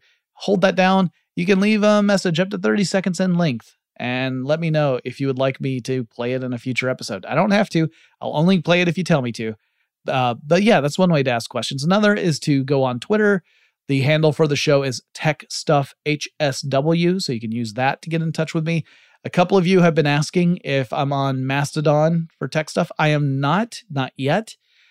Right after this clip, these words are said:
but I will be looking into that this week to see if I can, um, y-, use that as another way of contacting me. One last thing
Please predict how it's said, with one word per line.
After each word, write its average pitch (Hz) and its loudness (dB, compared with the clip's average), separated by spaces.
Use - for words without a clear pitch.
but 143 2
I 139 4
will 160 2
be 165 4
looking 156 2
into 165 0
that 156 2
this 135 -4
week 202 -2
to 135 -4
see 139 0
if 135 -2
I 131 0
can, 123 -4
um, 120 -8
y-, 147 -8
use 151 0
that 147 4
as 127 0
another 131 -2
way 127 -2
of 120 -8
contacting 160 -2
me. 160 -2
One 196 4
last 180 0
thing 196 0